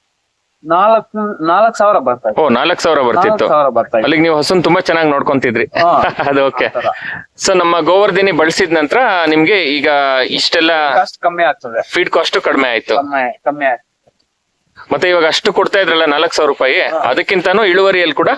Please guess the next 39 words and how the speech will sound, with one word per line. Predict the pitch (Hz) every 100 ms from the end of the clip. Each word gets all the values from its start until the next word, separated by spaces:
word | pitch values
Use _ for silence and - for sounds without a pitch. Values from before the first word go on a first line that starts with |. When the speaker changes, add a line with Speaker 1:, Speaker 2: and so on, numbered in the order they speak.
| - _
Speaker 1:
ಹಾ. | 160 156 117
Speaker 2:
ಹೆಚ್ಚಳ | 151 - 160
ಆಗಿದೆ. | 135 120 113
Speaker 1:
ಹೆಚ್ಚಳ | 113 151
ಆಗಿದೆ. | 120 110 _ - - _ _ _
Speaker 2:
ಆಮೇಲೆ | - 160 165
ಮೇನ್ | 208 196
ಫ್ಯಾಟ್ | 180 202 208
ಅದೆಲ್ಲ, | 202 170 165 165
ಅದ್ರ | 151
ಬಗ್ಗೆ | 156 151 147
ಏನ್ | 127
ಹೇಳ್ತೀರಾ? | 117 123 113
Speaker 1:
ಫ್ಯಾಟ್ | 151 202 226
ಒಂದು, | 220 214 175 147 147 147 151 143 139 139 131 123 - 147
ಮೂ-, | 156 156 135 - _ -
ಈ | 143 143
ಟೂ | - 185
ಪಾಯಿಂಟ್ | 190 180 165
ನೈನ್ | 175 185
ಹಂಗ್ | 180 - 147 147
ಬರ್ತಾ | 143 -
ಇತ್ತು. | 139 127 139 185 -
Speaker 2:
ಓಕೆ. | 120 - 151 185
Speaker 1:
ಇವಾಗ | 165 170 165 165 147 135 131 123
ತ್ರೀ | 120 156 202
ಪಾಯಿಂಟ್, | 208 185 175 160
ಆ, | 156 151 139 131
ಈ | 165 131 - _ _ _ _ _ _ _
ತ್ರೀ | 180 220
ಪಾಯಿಂಟ್ | 208 185 165
ನೈನ್ | 180 196
ಹಂಗ್ | 196 - 156 147
ಬರ್ತಾ | 143 127
ಇದೆ. | 113 127
Speaker 2:
ಓ, | 117
ಅಂದ್ರೆ | 135 143
ಟೂ | 165
ಪಾಯಿಂಟ್ | 185 170 160